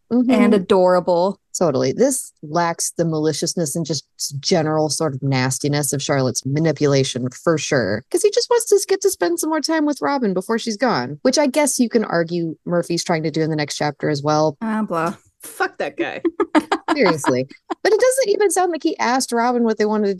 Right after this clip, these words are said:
Speaker 1: do together before she left for Chapman Farm, did he?
Speaker 2: Mm.
Speaker 1: He just took the day
Speaker 2: Mm-hmm.
Speaker 1: off without asking her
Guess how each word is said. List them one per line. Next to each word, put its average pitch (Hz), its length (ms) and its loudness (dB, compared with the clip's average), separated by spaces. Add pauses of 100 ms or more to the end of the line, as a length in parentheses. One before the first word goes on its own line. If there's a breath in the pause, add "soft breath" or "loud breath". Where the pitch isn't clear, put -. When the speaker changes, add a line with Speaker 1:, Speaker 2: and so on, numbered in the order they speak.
Speaker 1:
do 220 120 0
together 185 340 0
before 175 360 0
she 190 140 -2
left 180 220 -2
for 175 100 -6
Chapman 165 380 -4
Farm, 196 340 -2
did 208 160 2
he? 202 120 2
Speaker 2:
Mm. 202 40 2
Speaker 1:
He 208 140 -6
just - 240 -6
took 202 220 2
the 202 80 2
day 165 160 4
Speaker 2:
Mm-hmm. 151 120 2
Speaker 1:
off 147 200 0
without 151 320 0
asking 143 400 -4
her 143 220 -4